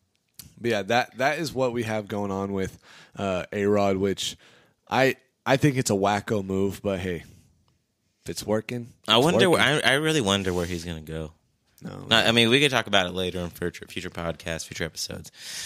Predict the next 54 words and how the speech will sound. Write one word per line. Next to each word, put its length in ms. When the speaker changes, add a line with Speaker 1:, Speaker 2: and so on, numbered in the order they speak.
Speaker 2:
but 240
Speaker 1:
We 100
have 100
Speaker 2:
I'm 60
Speaker 1:
so 200
many 260
quarterback 580
topics 460
that 140
it's 160
kinda 320
like 160
Speaker 2:
It's 80
gonna 100
be 120
good. 300
Speaker 1:
it 100
sounds 500
a 100
little 400
repetitive, 680
but, 180
like, 200
you 120
guys 180
gotta 280
know 340
what's 240
going 300
on 240
in 100
Speaker 2:
Mm-hmm. 80
Speaker 1:
the 120
N 80
F 160
L, 200
even 360
if 380
Speaker 2:
The 80
big, 160
Speaker 1:
we're 80
Speaker 2:
there's 180
Speaker 1:
talking 320
about 280
it 80
on 220
Friday 300
night. 380
Speaker 2:
They're 140
big 240
names. 420
Come 180
on 180
now. 260